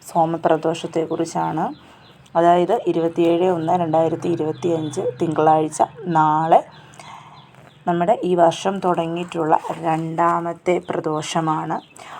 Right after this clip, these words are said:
ആദ്യത്തെ പ്രദോഷവും highly auspicious ആയിരുന്നു, ശനി പ്രദോഷമായിരുന്നു.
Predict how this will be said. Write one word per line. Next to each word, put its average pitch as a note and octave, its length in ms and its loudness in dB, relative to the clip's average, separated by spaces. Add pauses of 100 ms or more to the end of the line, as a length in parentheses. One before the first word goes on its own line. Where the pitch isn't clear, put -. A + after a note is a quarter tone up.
(120)
ആദ്യത്തെ F#3 440 4
പ്രദോഷവും F3+ 600 0 (100)
highly E3+ 360 2
auspicious E3+ 600 0
ആയിരുന്നു, D#3+ 460 0
ശനി E3 360 -4
പ്രദോഷമായിരുന്നു. F3+ 920 0